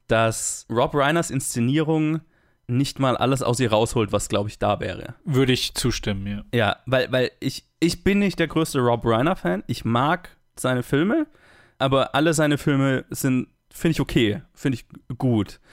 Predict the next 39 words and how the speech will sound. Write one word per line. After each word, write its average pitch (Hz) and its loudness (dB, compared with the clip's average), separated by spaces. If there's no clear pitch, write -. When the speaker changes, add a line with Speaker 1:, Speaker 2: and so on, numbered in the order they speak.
Speaker 1:
Ich - -6
hab - -2
keinen 147 2
seiner 131 2
Filme, 123 0
wo 117 4
ich 113 0
sag, 107 -2
„Boah, 92 2
das 113 -4
war, 107 0
das - -12
ist - -8
ein 104 -2
Highlight - -4
meines, 104 -2
meines 101 -2
Filmschauens.“ - -2
Ich - -4
weiß, 98 0
Ted, - -4
äh, 104 -2
Princess 113 -4
Bride 101 -2
ist - -6
irgendwie 107 -2
dein 107 -4
Favorite 104 -2
aller 104 0
Zeiten, 147 -2
aber 117 2
Speaker 2:
Du, 131 4
du, 127 4
du, 127 4
du, 120 2
nicht 143 0
nur 139 2
das, 123 2
ähm, 107 2